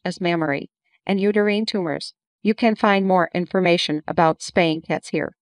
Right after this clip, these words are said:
Keep your cat indoors starting from the day you notice initial heat symptoms. If you have a male cat at home, you will also need to keep the two cats separated.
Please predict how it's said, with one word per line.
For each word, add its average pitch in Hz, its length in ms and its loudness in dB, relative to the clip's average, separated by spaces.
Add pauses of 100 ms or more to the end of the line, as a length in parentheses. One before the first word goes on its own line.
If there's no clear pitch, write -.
(140)
Keep 262 220 0
your 226 100 4
cat 214 300 2
indoors 202 340 2
starting 175 420 2
from 170 220 0
the 170 80 2
day 165 180 4
you 170 160 -2
notice 180 440 2
initial 175 420 -2
heat 156 240 -6
symptoms. - 540 -4 (260)
If 214 140 0
you 262 160 2
have 240 180 2
a 202 60 -2
male 196 260 2
cat 180 220 2
at 175 120 -2
home, 156 280 0 (340)
you 220 140 4
will 220 100 4
also 220 300 2
need 214 260 0
to 226 80 -4
keep - 300 -4
the 180 80 -4
two 196 180 0
cats - 240 -6
separated. - 540 -4